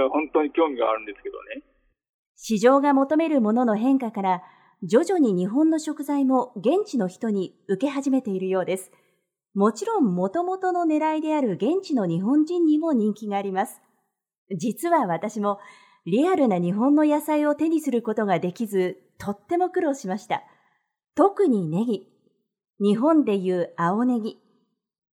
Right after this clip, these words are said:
Speaker 2: アメリカでは似たもので小ネギをスカリオンと言い、太めの硬いネギをリークと言います。たまに日本でもラーメン屋さんで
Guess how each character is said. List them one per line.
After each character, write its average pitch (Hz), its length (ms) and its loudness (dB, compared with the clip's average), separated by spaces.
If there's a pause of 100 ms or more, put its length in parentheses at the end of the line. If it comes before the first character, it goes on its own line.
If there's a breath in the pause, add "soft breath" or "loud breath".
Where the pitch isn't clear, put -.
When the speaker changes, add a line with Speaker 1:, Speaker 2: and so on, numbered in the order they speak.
(140)
Speaker 2:
ア 196 100 8
メ 269 140 4
リ 349 140 -2
カ 359 140 2
で 370 120 2
は 311 160 2
似 196 160 0
た 247 140 2
も 294 120 6
の 302 160 4
で 202 200 0
小 226 240 0
ネ 349 120 4
ギ 381 160 2
を 294 100 -2
ス - 140 -8
カ 381 160 -4
リ 370 140 0
オ 220 80 0
ン 185 100 -4
と 180 80 -6
言 175 80 -4
い、 165 180 -6 (360 soft breath)
太 - 240 -2
め 339 140 2
の 330 140 4
硬 302 280 -2
い 320 100 0
ネ 320 140 2
ギ 247 180 2
を 165 280 0 (100)
リ 320 320 0
ー - 40 -20
ク 185 200 -6 (180)
と 285 80 0
言 240 120 0
い 190 80 -2
ま 175 120 -4
す。 - 160 -16 (680)
た 311 120 2
ま 359 140 6
に 381 180 0
日 294 160 4
本 403 240 0
で 311 100 0
も 208 240 2
ラ 202 160 4
ー - 40 2
メ 277 80 0
ン 277 60 0
屋 277 120 0
さ 277 160 -2
ん 254 60 0
で 247 180 2